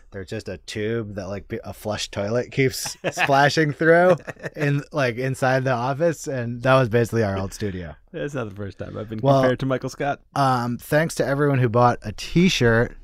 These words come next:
Speaker 1: and helped, uh, support us. That's how we pay for things like
Speaker 2: Yeah,
Speaker 1: this
Speaker 2: yeah, it's
Speaker 1: beautiful
Speaker 2: how we
Speaker 1: studio.
Speaker 2: ma-, make this thing possible.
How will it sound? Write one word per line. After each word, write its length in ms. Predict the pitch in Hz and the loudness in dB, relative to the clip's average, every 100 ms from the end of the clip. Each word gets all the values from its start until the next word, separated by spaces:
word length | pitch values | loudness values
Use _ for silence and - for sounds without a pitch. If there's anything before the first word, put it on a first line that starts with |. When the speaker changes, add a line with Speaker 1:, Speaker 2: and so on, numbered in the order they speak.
| - | -10
Speaker 1:
and 60 | 98 | -4
helped, 380 | 110 107 - - | -2 -2 -6 -8
uh, 220 | 104 92 | -6 -6
support 440 | - 101 131 120 | -8 0 2 4
us. 360 | 107 101 - - - - - | 4 0 -4 -10 -14 -20 -20
That's 120 | - - | -4 0
how 100 | 104 | 2
we 100 | 90 | 2
pay 200 | 101 85 | 0 0
for 100 | 76 | -4
things 340 | - 67 - | -12 -12 -8
like 120 | - | -8
Speaker 2:
Yeah, 40 | 160 | -8
Speaker 1:
this 140 | - - | -10 -4
Speaker 2:
yeah, 160 | 196 | -2
it's 100 | 143 | 0
Speaker 1:
beautiful 80 | 151 | -2
Speaker 2:
how 200 | 151 143 | 0 0
we 60 | 147 | 0
Speaker 1:
studio. 200 | 147 131 | -2 -2
Speaker 2:
ma-, 40 | |
make 200 | 147 165 | -4 -2
this 160 | 160 - | -4 -2
thing 160 | 170 | -2
possible. 420 | 156 180 170 165 | 0 0 2 0